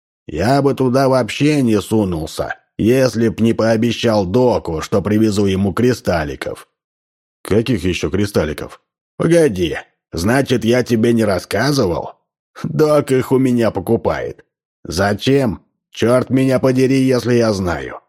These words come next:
Видно, зачем-то они ему нужны".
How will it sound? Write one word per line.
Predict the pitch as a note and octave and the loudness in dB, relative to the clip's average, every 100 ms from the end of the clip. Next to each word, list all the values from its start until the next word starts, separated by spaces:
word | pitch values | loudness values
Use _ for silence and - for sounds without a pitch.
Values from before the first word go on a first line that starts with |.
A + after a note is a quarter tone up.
| _ _ | _ _
Видно, | C#2+ D2+ F#2 A2 C3 B2+ | -10 -2 0 0 2 2
зачем-то | C3+ A2+ A2 A2+ A#2+ A#2+ | 0 0 -2 0 0 0
они | A#2+ G#2 | 0 2
ему | A2+ A2 | 2 2
нужны". | A2 C3 A#2+ G2 F2+ F#2 | 2 2 0 0 -2 -4